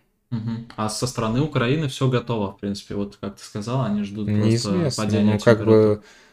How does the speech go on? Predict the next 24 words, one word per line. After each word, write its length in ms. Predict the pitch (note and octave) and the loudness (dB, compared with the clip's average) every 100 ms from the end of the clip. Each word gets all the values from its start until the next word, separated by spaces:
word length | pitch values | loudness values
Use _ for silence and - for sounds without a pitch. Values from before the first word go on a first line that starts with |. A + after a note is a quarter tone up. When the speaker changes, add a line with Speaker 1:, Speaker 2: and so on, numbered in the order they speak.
| _ | _
Speaker 2:
судя 760 | - - - - - B2+ B2+ A#2 | -8 -6 -6 -8 0 4 6 4
по 160 | A2+ | 2
всему, 640 | G#2+ - A#2+ A2 A#2 C#3 D3 | 0 0 2 2 2 0 -2
должно 560 | - G#2+ G#2+ G#2 G#2 G#2+ | 0 4 4 4 2 4
быть 240 | A2+ G#2+ | 2 -2
готово, 540 | F#2+ F#2+ - F#2+ F#2+ G2 | -2 -4 -2 -2 -2 -4
но 160 | G2+ G2+ | 0 2
неизвестно, 680 | G#2+ G2+ G2 F#2 G2+ - G2 | 4 2 0 0 0 -2 -6
насколько 480 | F#2 - F#2+ F#2+ - | -4 -2 -2 -2 -4
там 180 | F#2+ | -2
действительно 600 | F#2+ F#2+ - G2+ - G#2 | -2 -4 -4 -6 -4 -6
что 240 | G2+ - G2 | -6 -2 -2
готово. 520 | G2 - G2 G2 G2+ - | -2 -2 -2 0 -4 -4
Ну, 200 | B2 A#2+ | 2 4
это 180 | G2+ A2 | 4 2
очевидно, 440 | G#2+ - C3+ A#2 | 0 0 0 0
то, 100 | G#2 | -4
что 460 | G2+ - F#2+ F#2+ F#2+ - _ _ | -6 -2 0 0 -2 -8 _ _
проведя 400 | A2 G#2 G#2 A2 | 2 4 4 4
несколько 420 | A2+ G#2 - - G2+ | 4 0 -2 -4 -6
успешных 480 | - A#2 - G2+ G2 | -2 -2 0 -4 -4
операций, 520 | - F#2 G2+ - G2+ | -4 0 0 -2 -2
не 120 | G2 | -2
зная 400 | F#2+ G#2 G#2 G#2 | -2 -2 0 -2